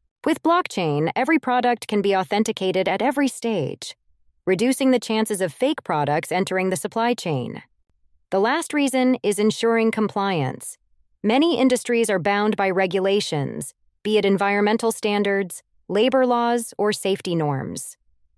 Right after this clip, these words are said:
Blockchain provides a tamper-proof record, ensuring all parties comply with set standards.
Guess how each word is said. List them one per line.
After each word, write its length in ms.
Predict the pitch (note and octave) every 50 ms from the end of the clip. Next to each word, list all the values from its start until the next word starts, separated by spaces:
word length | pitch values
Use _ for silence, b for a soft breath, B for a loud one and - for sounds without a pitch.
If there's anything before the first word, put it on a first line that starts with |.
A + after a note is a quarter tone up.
| _ _ _ -
Blockchain 500 | - G#3+ A#3+ C#4+ C#4 - - D4+ C#4 C#4
provides 480 | B3+ A#3+ A#3+ G3+ G#3+ G#3+ G#3+ A3 G#3+ - -
a 80 | F#3
tamper-proof 800 | C#3+ - - A3 B3 C4+ C4+ D4 C4+ B3 - - A#3 A3+ A3 -
record, 500 | - F#3+ G3 G3 - - C#3+ C3+ C3+ C#3+
ensuring 500 | D3 - F#3+ F3+ - - A#3 A3+ A3+ A3
all 200 | A3 - A3 A#3
parties 380 | A#3 - A#3 A#3 A3+ A3+ A3 -
comply 440 | - G#3+ G3+ - A3 G3+ G3+ G3+ G3+
with 140 | F#3+ G3 G3
set 280 | - - G#3 G#3+ -
standards. 840 | - - - D#3+ D3 D3 C#3 C3+ C3 C3 A#2+ - - - - - -